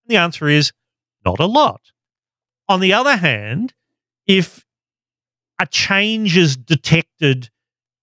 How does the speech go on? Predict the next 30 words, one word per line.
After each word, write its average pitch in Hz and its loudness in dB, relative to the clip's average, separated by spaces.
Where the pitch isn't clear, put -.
uh, 175 0
in 175 2
what 156 2
you're 123 -4
talking 202 0
about, 202 0
you 147 -4
start 135 0
talking 135 -2
about 120 0
alcohol 156 0
more 147 2
than 151 2
you 156 4
used 151 4
to, 160 0
you 151 0
start 135 -4
complaining 139 -2
about 131 -2
backaches, 147 -2
your 185 2
insurance 190 0
company 113 -6
would 110 -12
love 110 0
to 120 -4
know 101 -2
about 92 -6
that. 151 -4